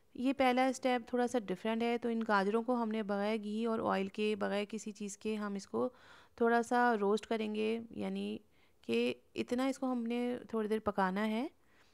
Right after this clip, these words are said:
कि ये अपना पानी जो है छोड़ने लग जाए।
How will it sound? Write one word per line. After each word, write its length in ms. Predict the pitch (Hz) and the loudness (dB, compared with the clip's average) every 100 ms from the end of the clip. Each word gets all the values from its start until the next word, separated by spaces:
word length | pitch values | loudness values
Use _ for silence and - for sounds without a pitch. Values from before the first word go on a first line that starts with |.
| _ - | _ -6
कि 80 | 240 | -2
ये 140 | 247 | 0
अपना 240 | 254 262 | 0 2
पानी 480 | 269 226 190 185 214 | 2 4 4 4 0
जो 120 | 208 | 0
है 260 | 202 202 294 | 0 0 -2
छोड़ने 380 | - 226 208 202 | -2 0 0 0
लग 200 | 180 151 | -2 -4
जाए। 220 | 165 | -8